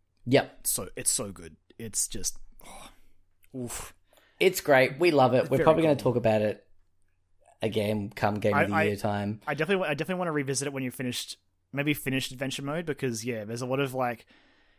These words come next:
Speaker 2: it almost feels, uh, they're probably not big spoilers, but they're little,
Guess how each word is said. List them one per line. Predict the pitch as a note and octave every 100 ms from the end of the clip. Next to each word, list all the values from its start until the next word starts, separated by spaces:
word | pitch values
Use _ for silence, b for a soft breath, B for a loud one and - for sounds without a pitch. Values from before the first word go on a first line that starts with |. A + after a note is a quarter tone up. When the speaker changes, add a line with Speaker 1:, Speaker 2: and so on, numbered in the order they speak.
| b b -
Speaker 2:
it | D#3+
almost | F3+ A#3 A3+
feels, | F#3 D3 - - _ _ _ _ _ _ _ _ _ -
uh, | E3+ - -
they're | F#3
probably | F#3 - D4+
not | C4
big | - C#3+
spoilers, | - B2+ A2+ A2
but | - D3
they're | D#3+
little, | E3+ B3 B3+ -